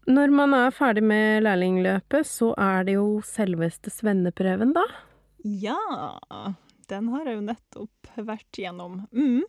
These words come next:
Speaker 2: Ikke så mange spørsmål rundt den, men vi kan si litt for det om.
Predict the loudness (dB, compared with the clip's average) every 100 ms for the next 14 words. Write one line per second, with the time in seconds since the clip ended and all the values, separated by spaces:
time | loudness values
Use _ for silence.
0 | -8 -20 -14 -8 -4 -2 -2 -2 -2 -2
1 | -2 0 0 0 -2 -2 0 2 2 0
2 | -2 -6 -6 -6 -4 -4 -6 _ -10 -6
3 | -4 -4 -4